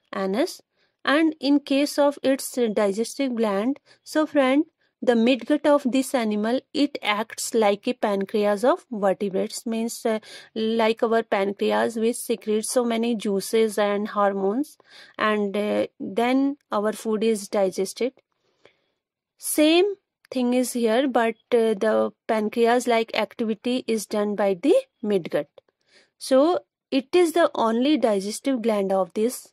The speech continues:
animal. If we see the respiration in amphioxus, then we found that pharynx working as a respiratory organ in this animal.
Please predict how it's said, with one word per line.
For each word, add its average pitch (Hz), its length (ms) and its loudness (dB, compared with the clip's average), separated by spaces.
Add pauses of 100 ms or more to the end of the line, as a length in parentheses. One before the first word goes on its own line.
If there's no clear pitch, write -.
animal. 180 420 -6 (1400)
If 285 200 0
we 320 100 2
see 269 320 0
the 262 180 2
respiration 233 840 -2
in 226 240 -4
amphioxus, 247 760 -4
then 220 300 -2
we 233 100 -4
found 208 360 -2
that 220 220 -2
pharynx 226 800 -4 (640)
working 208 540 2
as 196 280 -2
a 285 260 0 (360)
respiratory 226 720 0
organ 214 360 0
in 247 200 -2
this 190 200 -2
animal. 196 360 -4